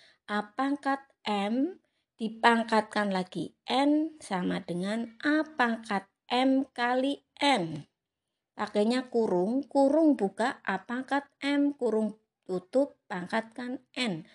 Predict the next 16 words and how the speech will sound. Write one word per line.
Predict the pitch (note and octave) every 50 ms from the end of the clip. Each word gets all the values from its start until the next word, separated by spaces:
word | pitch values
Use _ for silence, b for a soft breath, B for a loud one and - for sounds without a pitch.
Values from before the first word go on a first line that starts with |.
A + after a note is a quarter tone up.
| b b b b b b
sama | _ - - F#3 G3 F#3 F#3
dengan | F#3 F3 E3+ F3+ G3 G#3 A#3 - - _ -
A | - C#4 C#4+ C#4+ C#4
pangkatkan | - A3+ G#3 G#3 G#3+ G#3 G3+ G3 _ - G3 F#3 F3+ F3+ - - -
M | - A#3 B3+ B3+ B3
kalikan | B3 - F#3 E3 E3+ E3+ F#3+ G3 - - - A#3 A3+ A#3 B3 - _ _ -
N. | B3 B3+ A#3+ F#3 D#3 D3+ D3+ C#3 _ _ _ _ _ _ _ _ _ _ _ _ _ _ _ _ _ _ _ _ _ _ _ _ _ _ _ _ _ _ _ _ _ _
Contoh, | - A3+ A3+ A3+ A3+ A3 F3 E3+ F3 G3+ C4 E4 - - _ _ _ _ _ _ _ _ _ _
kurung | - C4 B3+ B3 B3+ C4 C4 A#3+
buka, | - A3 G#3 G#3 G#3+ - F3+ E3+ F3+ A3 B3 D4+ D#4+ - - _ _ B3+
lima | B3+ C4+ C4 C4+ C4+ C4+ D4 D#4 D#4 D4+ -
pangkat | C#4 C4 B3 A#3 A#3+ A#3 A#3 -
dua | A3+ G3 F3 F3+ F#3+ A#3 B3 - -
kurung | - C#4 C#4 C4+ C4 C4 B3+ B3 B3 B3
tutup | - F3+ E3+ - - - A#3 C4 C#4 C4+ -
dipangkatkan | - F#3 F3+ - - G3 G3 G3 G#3+ A3 A3 A3+ - A#3+ B3 B3